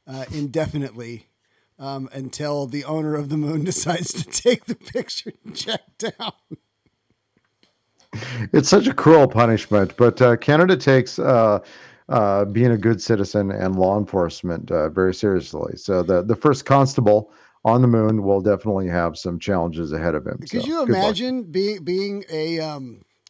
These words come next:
Speaker 1: being an astronaut, uh, a Canadian astronaut on the moon,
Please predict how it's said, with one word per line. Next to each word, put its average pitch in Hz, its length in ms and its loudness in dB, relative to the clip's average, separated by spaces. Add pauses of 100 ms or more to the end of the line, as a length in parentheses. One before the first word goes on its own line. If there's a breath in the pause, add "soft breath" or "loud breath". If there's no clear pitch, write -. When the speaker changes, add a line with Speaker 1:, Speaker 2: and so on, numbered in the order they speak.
(120)
Speaker 1:
being 165 420 -6
an 143 120 -12
astronaut, 175 640 -6 (520)
uh, 143 300 -8
a 113 100 -8
Canadian 175 440 -2
astronaut 170 460 -6
on 165 120 -2
the 165 60 -2
moon, 139 440 -6